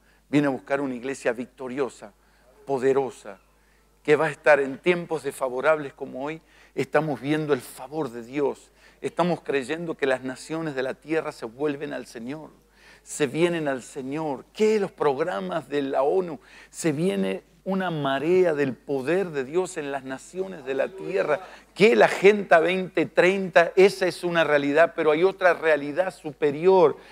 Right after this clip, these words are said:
Si vos estás gobernado por las tinieblas, las tinieblas te gobernarán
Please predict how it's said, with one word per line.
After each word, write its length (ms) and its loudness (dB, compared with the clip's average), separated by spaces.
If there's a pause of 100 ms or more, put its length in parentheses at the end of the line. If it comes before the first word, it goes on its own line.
(160)
Si 220 0
vos 300 8
estás 280 4
gobernado 560 4
por 120 4
las 200 2
tinieblas, 500 0
las 200 4
tinieblas 580 0
te 120 2
gobernarán 840 4